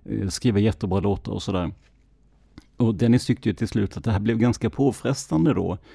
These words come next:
Speciellt som, eh, Charles Manson hade liksom,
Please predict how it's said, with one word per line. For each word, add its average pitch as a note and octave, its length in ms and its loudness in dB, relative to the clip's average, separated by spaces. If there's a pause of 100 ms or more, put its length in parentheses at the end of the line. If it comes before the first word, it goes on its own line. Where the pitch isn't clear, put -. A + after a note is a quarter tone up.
(280)
Speciellt A2+ 640 -2
som, G#2 480 2
eh, G2 260 -2 (440)
Charles G#2+ 300 -4
Manson G#2 400 0
hade F#2+ 220 0
liksom, F#2 480 0